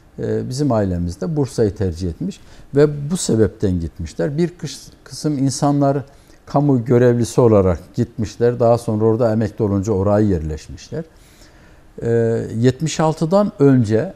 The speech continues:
bir grup insan da, e, sadece iş, e, bulmak amacıyla gitmiş, yerleşmişler. Bunlar çok eski, bin dokuz yüz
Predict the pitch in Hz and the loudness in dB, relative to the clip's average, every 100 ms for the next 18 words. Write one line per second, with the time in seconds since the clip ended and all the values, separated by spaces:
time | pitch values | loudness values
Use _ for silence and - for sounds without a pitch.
0 | - 117 131 165 139 127 110 110 120 117 | -12 -4 0 0 0 0 0 2 2 2
1 | - 175 127 98 165 - _ _ _ - | 2 2 2 2 0 -8 _ _ _ -20
2 | _ - - 113 113 113 113 113 107 98 | _ -16 -4 0 2 2 0 -2 -6 -8
3 | 95 110 - - - 190 160 151 160 175 | -12 -16 -18 -12 -4 -2 0 -2 -2 -4
4 | - _ 202 196 - - - _ _ _ | -6 _ -8 -6 -10 -20 -20 _ _ _
5 | - 117 113 110 107 110 107 107 110 113 | -14 -10 -6 -8 -8 -10 -12 -10 -4 2
6 | 131 165 180 120 117 104 - 104 95 90 | 4 4 2 2 4 2 2 2 2 0
7 | 80 - 82 76 - - - - 107 107 | -2 -8 -8 -8 -12 -18 -20 -2 2 4
8 | 98 90 - 82 - 202 - _ _ - | 2 -2 -4 -12 -10 -14 -14 _ _ -20
9 | - _ _ 156 165 165 - 160 - 139 | -20 _ _ -4 -2 -4 -6 -8 -2 -4
10 | - 135 120 139 139 139 151 139 147 | -2 -6 -2 0 0 -2 -4 -4 -6